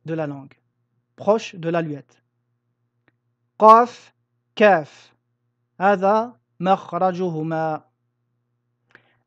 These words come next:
أما حافة اللسان يخرج منها الضاد واللام.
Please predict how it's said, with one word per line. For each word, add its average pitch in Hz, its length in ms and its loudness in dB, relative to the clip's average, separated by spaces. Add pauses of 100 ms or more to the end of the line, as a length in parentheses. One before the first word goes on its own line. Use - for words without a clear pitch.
أما 240 440 2
حافة 240 640 0
اللسان 233 800 -4 (300)
يخرج 190 720 -2 (420)
منها 214 800 -2 (420)
الضاد 226 800 2 (160)
واللام. 175 880 -2